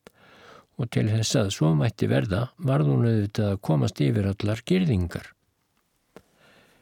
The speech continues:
Fyrstu morgnana sem ég rak hana í hagann hélt hún að ég væri bara að fara með sig út að spássera okkur báðum til hressingar og skemmtunar og vildi ekki heyra annað nefnt en koma rakleitt með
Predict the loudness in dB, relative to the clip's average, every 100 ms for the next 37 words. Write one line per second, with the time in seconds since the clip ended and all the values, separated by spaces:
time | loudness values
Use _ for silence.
0 | _ -4 -2 0 0 2 2 2 0 0
1 | 0 0 0 0 -2 -2 0 0 2 2
2 | 2 2 0 -2 _ _ _ _ _ -4
3 | -2 -2 0 0 2 0 0 0 0 0
4 | 0 0 0 0 0 0 0 0 -2 -2
5 | -4 -4 -2 -2 -2 -2 -2 -2 -4 -6
6 | -8 -8 -2 2 2 2 0 -2 -4 -4
7 | -2 -2 0 0 0 -2 -2 -2 -2 -2
8 | -2 -2 -2 -10 _ _ _ _ _ -20
9 | -20 _ -4 0 0 0 0 -2 -2 -4
10 | -2 -2 0 0 0 0 0 0 0 -2
11 | -4 _ -4 -4 -2 0 0 0 0 -2
12 | -2 -2 -2 -2 0